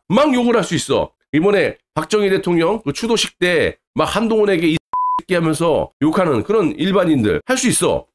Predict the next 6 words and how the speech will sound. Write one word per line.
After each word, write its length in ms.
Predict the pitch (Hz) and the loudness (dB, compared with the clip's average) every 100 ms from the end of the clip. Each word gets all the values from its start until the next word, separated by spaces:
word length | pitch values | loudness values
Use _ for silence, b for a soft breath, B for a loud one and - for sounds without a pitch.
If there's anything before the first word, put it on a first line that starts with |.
| _ | _
하지만 420 | - 214 247 240 - _ - | -6 -2 0 -2 -4 _ -10
아직까지 880 | - 143 196 - 240 220 240 254 - _ - | -4 -4 -4 -2 0 0 0 -2 -6 _ -4
권력의 480 | 175 214 220 226 220 | -2 0 0 0 -2
단물을 580 | - 170 202 208 196 196 _ | -2 0 2 2 0 -2 _
빼먹으려고 1040 | - 247 254 247 190 156 175 202 196 185 175 | -2 2 2 2 2 2 2 2 2 2 2
하는 320 | 202 233 262 | 2 0 -2